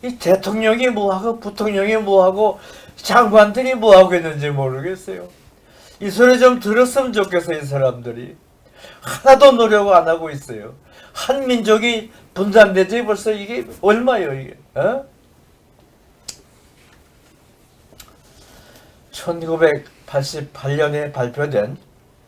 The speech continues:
우리 한국교회 협의, 엔씨씨라고 그러죠, 이것을. 거기에 분단을 원죄라고 이렇게 규정했었어요.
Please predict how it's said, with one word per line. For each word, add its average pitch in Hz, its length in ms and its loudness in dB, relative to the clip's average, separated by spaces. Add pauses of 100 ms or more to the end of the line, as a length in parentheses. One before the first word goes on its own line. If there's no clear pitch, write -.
(180)
우리 123 220 -12
한국교회 170 960 -4 (520)
협의, 147 500 -6
엔씨씨라고 151 720 -4
그러죠, 127 260 -6
이것을. 113 640 -8 (1300)
거기에 139 600 -2 (460)
분단을 180 800 4 (420)
원죄라고 190 960 6
이렇게 147 480 -4 (140)
규정했었어요. 107 960 -8